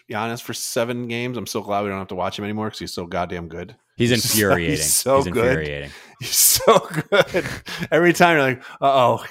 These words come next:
Speaker 1: they're gonna get the ball to Giannis." Like, every time he shot a three, I'm like, "Thank you for shooting that three," <laughs> 'cause, like, you're either gonna draw a foul down low or you're gonna score. So Giannis, unbelievable player. Uh, beat, they beat Durant, they beat Giannis. Now it's like, "All right,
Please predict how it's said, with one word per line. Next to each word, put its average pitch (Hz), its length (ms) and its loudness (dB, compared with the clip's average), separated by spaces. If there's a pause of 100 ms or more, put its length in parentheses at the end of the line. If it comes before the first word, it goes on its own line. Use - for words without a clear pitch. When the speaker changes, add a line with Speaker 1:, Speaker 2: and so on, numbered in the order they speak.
Speaker 1:
they're 131 100 0
gonna 135 120 0
get 135 80 2
the 127 60 -4
ball 127 180 4
to 120 60 2
Giannis." 120 280 -2
Like, 113 120 -4
every 160 120 2
time 165 160 4
he 151 80 2
shot 143 240 6
a 120 40 0
three, 135 240 -4
I'm 120 80 -2
like, 104 160 -10
"Thank 185 220 -4
you 185 60 0
for 170 120 -2
shooting 165 240 -2
that 143 180 -2
three," 147 240 -4
<laughs> - 120 -12
'cause, 139 380 -6
like, 143 140 -6
you're 147 140 -2
either 151 140 2
gonna 143 120 2
draw 131 180 6
a 120 40 4
foul 147 380 6
down 131 260 4
low 127 240 4
or 123 80 -6 (340)
you're 113 100 -2
gonna 113 120 0
score. 117 520 0
So 98 420 -2 (400)
Giannis, - 1000 -6
unbelievable 113 460 -4
player. 98 480 -4 (160)
Uh, 90 240 -12 (220)
beat, 147 220 -6
they 160 160 2
beat 190 260 -2 (280)
Durant, 156 420 2
they 139 80 -2
beat 143 200 -4
Giannis. 131 420 -2
Now 123 160 -2
it's 113 140 -8
like, 110 180 -4
"All 127 60 -6
right, 95 200 -4